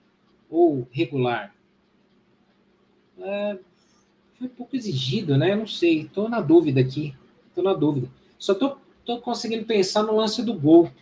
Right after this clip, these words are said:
que ele faz aquela defesaça e depois uma outra lá que não foi uma defesa tão difícil, né? Mas comentem aí no chat pra eu ter uma ideia. Eu vou deixar aqui assim por enquanto, essa daqui.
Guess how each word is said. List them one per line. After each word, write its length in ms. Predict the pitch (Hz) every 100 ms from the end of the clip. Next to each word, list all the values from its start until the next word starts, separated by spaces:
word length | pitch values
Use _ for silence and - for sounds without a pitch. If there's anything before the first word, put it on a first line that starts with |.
| _ _
que 100 | 135
ele 120 | 139
faz 300 | 131 143 143
aquela 260 | 139 143 131
defesaça 680 | 127 - 131 120 156 165 -
e 40 |
depois 280 | 165 - 170
uma 200 | 180 170
outra 380 | 147 165 139 127
lá 220 | 135 151
que 360 | - 359 147 - _ _ _ -
não 100 | 135
foi 140 | 131
uma 140 | 175 175
defesa 440 | 143 165 147 139 -
tão 200 | 165 175
difícil, 540 | 131 - 170 - 127
né? 180 | 135 - _ _ _ -
Mas 160 | 139
comentem 500 | 135 175 175 196 220
aí 120 | 214 214
no 80 |
chat 400 | 208 - 156 156
pra 140 | - 139
eu 40 |
ter 100 | 135
uma 100 | 139
ideia. 340 | 131 123 117 117
Eu 80 |
vou 160 | 135 170
deixar 300 | 214 - 190
aqui 200 | - 185
assim 220 | 170 196
por 160 | 196 202
enquanto, 500 | 214 143 131 131 - _ _ _ -
essa 260 | 120 127 127
daqui. 320 | 123 -